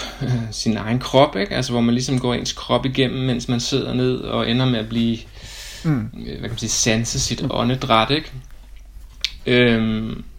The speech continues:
Speaker 1: og hvis man har mod på ligesom at gå i gang med, med selve bønnen, så handler det jo om at sætte sig stille og
Speaker 2: Mm.
Speaker 1: roligt ned i, øh, i tyve, femogtyve minutter, og simpelthen, øh, starte ud med at give tiden til Gud.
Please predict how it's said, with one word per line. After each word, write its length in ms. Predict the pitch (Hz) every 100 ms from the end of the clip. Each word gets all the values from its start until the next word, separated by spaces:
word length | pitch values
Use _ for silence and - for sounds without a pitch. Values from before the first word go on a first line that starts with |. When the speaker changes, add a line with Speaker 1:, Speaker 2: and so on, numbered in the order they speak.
| - - -
Speaker 1:
og 120 | 123
hvis 220 | 127 127
man 160 | 127 117
har 120 | 113
mod 280 | 120 139 131
på 120 | -
ligesom 260 | 123 120 113
at 60 |
gå 140 | 117 110
i 40 |
gang 380 | 117 117 - -
med, 220 | 120 117 117 - - - - -
med 100 | 117
selve 360 | - 120 113
bønnen, 360 | 113 160 - 175 - - - - - - - -
så 160 | - 139
handler 240 | 131 139
det 80 | 135
jo 100 | 120
om 160 | 120 123
at 80 |
sætte 240 | 127 151 151
sig 180 | - 123
stille 260 | - 139
og 40 | 123
Speaker 2:
Mm. 60 |
Speaker 1:
roligt 220 | 120 127 127
ned 280 | 127 - - - - - - - - - - -
i, 200 | 131 120
øh, 240 | 117 110 107 - - - -
i 60 | 120
tyve, 260 | - 127
femogtyve 500 | 117 139 135 127 135
minutter, 360 | 123 120 120 135 - - - - - - - - - - -
og 80 | 123
simpelthen, 500 | - 120 123 123 120
øh, 260 | 117 113 113
starte 340 | - 117 120
ud 140 | 135 110
med 300 | 127 123 117
at 160 | 123
give 180 | - 139
tiden 380 | 135 - 165 143
til 160 | 139 139
Gud. 180 | 160